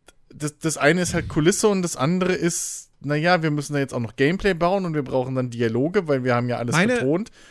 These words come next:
Speaker 1: Und also, das ist alles ein bisschen, weiß ich nicht, ich hab da null Probleme, wenn die das vollstopfen mit Planeten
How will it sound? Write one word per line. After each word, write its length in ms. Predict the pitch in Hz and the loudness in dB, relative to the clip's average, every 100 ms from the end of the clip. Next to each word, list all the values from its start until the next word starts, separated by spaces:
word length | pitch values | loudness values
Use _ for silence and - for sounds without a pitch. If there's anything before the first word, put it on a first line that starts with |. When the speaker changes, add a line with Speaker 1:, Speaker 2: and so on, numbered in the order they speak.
| - | -8
Speaker 1:
Und 160 | 139 156 | -6 -2
also, 200 | 151 160 - - - | -2 -2 -6 -20 -10
das 160 | 147 | -8
ist 160 | 185 170 | -6 -6
alles 320 | 143 180 208 | -4 -4 -2
ein 100 | 196 | -4
bisschen, 440 | 190 - 190 180 131 | -4 -2 -2 -2 -4
weiß 220 | 131 226 | -4 -2
ich 140 | 226 | -4
nicht, 200 | 147 127 | -4 -6
ich 80 | 127 | -8
hab 140 | 151 | -6
da 100 | - | -4
null 160 | 165 180 | -2 -2
Probleme, 400 | - 180 196 208 | -4 -4 -2 -2
wenn 100 | 185 | -4
die 60 | 165 | -6
das 140 | 160 | -10
vollstopfen 560 | - 165 190 208 185 180 | -4 -2 -2 -4 -4 -4
mit 260 | 175 - - | -6 -8 -4
Planeten 640 | 151 147 156 208 160 175 | 0 0 -2 -4 -6 -8